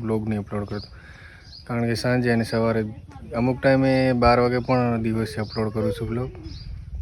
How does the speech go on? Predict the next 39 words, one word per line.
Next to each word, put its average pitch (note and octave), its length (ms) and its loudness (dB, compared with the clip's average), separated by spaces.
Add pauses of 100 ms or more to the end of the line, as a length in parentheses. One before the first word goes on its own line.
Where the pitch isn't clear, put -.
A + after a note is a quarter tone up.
(100)
કારણ B2+ 220 2
કે C3 100 2
જેવો C3 200 8
જેવો B2+ 180 8
ટાઈમ A#2+ 340 8
પર A#2 140 4
એડિટિંગ A#2 420 2
પર A2+ 200 6
આધાર G#2+ 260 2
હોય G#2 260 -2
છે - 80 -4
યાર. G2 200 -2 (600)
બાકી A2+ 400 -2 (460)
તમે A#2 240 4
શું B2+ 160 0
કામકાજ A#2 440 2
કરો A#2 220 2
છો A2+ 80 0
એ A2 100 -2
કમેન્ટ A2+ 300 2
કરજો. A#2 260 -2 (1120)
અને A2+ 160 2
અહીંયા A2 300 6
એક - 100 -6
આપણો A2 260 4
બળદ A2 200 4 (100)
છે, - 100 -4
ઈટિયાનો G#2+ 540 2
છે. C3+ 100 -2 (1800)
કેમ C3 200 4
કે A#2+ 140 4
ગમે A#2+ 200 10 (100)
ગમે A#2 240 6
એ - 80 2
કામકાજ A2 460 6
હોય A#2+ 160 4
એની A2 160 4
વખત - 260 -4 (160)
માણસ A2+ 300 4